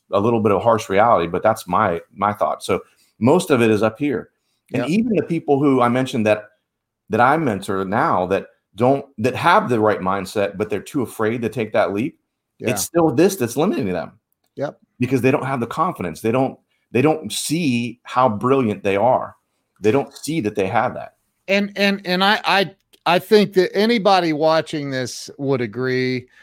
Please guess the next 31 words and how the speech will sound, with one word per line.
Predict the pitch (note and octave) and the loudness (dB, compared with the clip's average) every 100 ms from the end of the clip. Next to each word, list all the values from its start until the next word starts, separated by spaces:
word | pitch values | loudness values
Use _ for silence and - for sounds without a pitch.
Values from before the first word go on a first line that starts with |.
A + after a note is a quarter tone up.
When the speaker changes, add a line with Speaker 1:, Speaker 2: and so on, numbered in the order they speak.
| _ - | _ -4
Speaker 2:
Um, | B2 A#2+ A#2 | 0 0 0
I | C3+ D3+ | 0 2
agree | D#3 A#2+ C#3 C#3 | 2 2 2 2
with | C3 C3 | 0 -2
you, | C3+ C3 B2+ B2 - _ B2 A2+ - | -2 2 2 0 -4 _ -18 -18 -20
but | C3 C3+ C3+ | -4 -2 0
my | C#3+ E3 | 0 0
question | - E3 D3 - C3+ B2 | 2 4 4 2 -6 -8
for | - B2 | -4 -4
you | A#2+ A#2 | -2 -4
is | G#2+ | -4
this, | G#2 A2 F#2 - - | -4 -4 -6 -10 -12
you | B2 A2+ | -8 -6
know, | G#2+ G#2+ | -4 -2
I, | C3 - | -2 -2
I've, | C3+ D#3 C3+ - - | -2 -2 -2 -10 -4
I've | C#3 D#3 C3 - _ _ _ _ _ - - | 0 0 -2 -12 _ _ _ _ _ -6 2
owned | D#3 E3+ D#3 | 2 2 -2
businesses | B2 D#3 B2 D3 C3+ - C3+ C3 B2+ - - _ _ _ _ _ - - | 2 2 2 -4 -6 -2 -2 -2 -4 -10 -18 _ _ _ _ _ -14 -6
for | D3 | -2
the | C3 | -2
better | A#2 C#3 C#3 C3+ | -2 0 2 0
part | - C#3 C3+ B2 | 0 2 2 0
of | |
my | A2+ A2+ | -2 -2
adult | G#2+ G2+ A2 A2 E2 | -2 -2 0 0 0
life. | G#2 F#2+ F2 - - - | -2 -4 -8 -16 -20 -12
And, | B2 B2+ A#2 A2 A2 A2+ - | -4 -2 -2 -4 -6 -8 -4
and, | A#2+ A2+ A2 A2 A2+ - | -2 -2 -2 -4 -6 -4
um, | A2+ G#2 G2+ G#2 - | 0 0 0 -2 -4
I, | A#2+ | -4